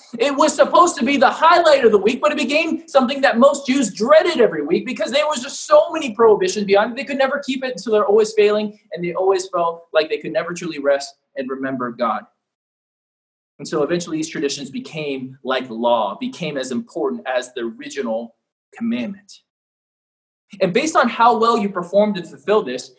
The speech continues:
you could often get a sense of social acceptance. And maybe subtly you start believing that you're more approved, more accepted, and more loved by God because you kept these man-made traditions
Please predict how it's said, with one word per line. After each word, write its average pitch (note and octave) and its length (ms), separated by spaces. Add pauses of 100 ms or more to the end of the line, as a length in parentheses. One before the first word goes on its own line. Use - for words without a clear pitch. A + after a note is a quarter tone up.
(120)
you F3+ 60
could G3 140
often G3 340
get E3 120
a - 40
sense D#3+ 260
of C#3 100
social F3+ 560
acceptance. - 800 (320)
And C#3 120
maybe E3 220
subtly C3+ 340
you A#2 80
start A2+ 260
believing A#2 340
that G2+ 140
you're A#2 120
more A2+ 280
approved, G#2 640 (220)
more C3 280
accepted, - 640
and A2+ 120
more A#2 220
loved A2+ 500
by G2+ 120
God G2 340
because A2 320
you G2+ 80
kept - 300
these G#2+ 280
man-made A2 480
traditions - 680